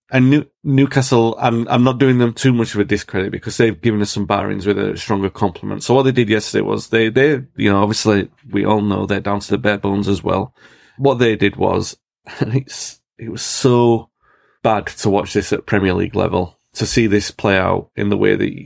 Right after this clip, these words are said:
you knew it was gonna play out, is that they just had a tactic of run with the ball and drag United, count on United's players being indisciplined enough that they're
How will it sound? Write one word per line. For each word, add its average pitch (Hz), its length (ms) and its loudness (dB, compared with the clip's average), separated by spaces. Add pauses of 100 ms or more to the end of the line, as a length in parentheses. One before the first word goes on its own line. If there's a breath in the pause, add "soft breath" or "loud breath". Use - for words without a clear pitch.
you 110 100 0
knew 104 240 2
it 101 80 0
was 101 100 -4
gonna 101 140 -2
play 95 200 0
out, 98 200 -2
is 110 120 -6
that 98 140 -4
they 113 120 4
just - 400 -4 (540)
had 110 120 0
a 110 180 2
tactic - 640 -4
of 95 340 -2 (280)
run 139 240 4
with 151 160 4
the 135 80 0
ball 98 480 -2 (880)
and 101 160 -8
drag 101 320 -2
United, 104 460 0
count 165 320 0
on 139 180 2
United's 131 440 2
players 98 440 0
being 104 340 -2
indisciplined 101 640 -4
enough 98 280 -6
that 101 120 2
they're 98 180 -4